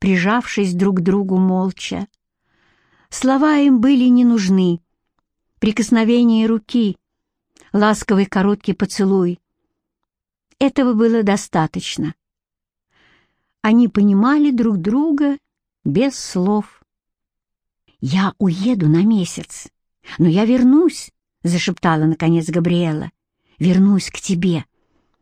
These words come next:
Он поднёс её ладони к губам и поцеловал. «Через месяц я уже, наверно, буду свободен.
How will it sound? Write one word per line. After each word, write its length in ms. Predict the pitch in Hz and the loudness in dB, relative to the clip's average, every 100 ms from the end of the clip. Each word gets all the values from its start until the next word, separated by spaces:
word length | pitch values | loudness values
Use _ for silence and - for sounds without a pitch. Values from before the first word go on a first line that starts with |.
| _ _ | _ _
Он 180 | 254 240 | 2 2
поднёс 440 | 233 233 233 226 | 2 2 2 0
её 180 | 226 208 | 0 2
ладони 400 | 202 196 208 202 | 0 2 2 2
к 40 | |
губам 480 | 185 190 196 226 233 - | 0 0 0 0 -2 -4
и 80 | |
поцеловал. 760 | 185 190 - 185 175 170 170 - _ _ _ _ _ _ _ _ _ _ _ _ _ | -4 -4 -2 0 0 0 -2 -6 _ _ _ _ _ _ _ _ _ _ _ _ _
«Через 360 | 226 202 190 | 0 2 2
месяц 440 | 190 220 208 175 - | 2 0 -2 -6 -4
я 240 | 170 170 | -2 0
уже, 180 | 170 175 | 0 0
наверно, 600 | 170 175 190 214 175 151 - _ _ _ - | 0 0 0 0 -2 -2 -10 _ _ _ -4
буду 240 | 156 170 | -2 0
свободен. 680 | 170 185 185 180 156 156 160 | -2 -2 -2 0 -2 -4 -6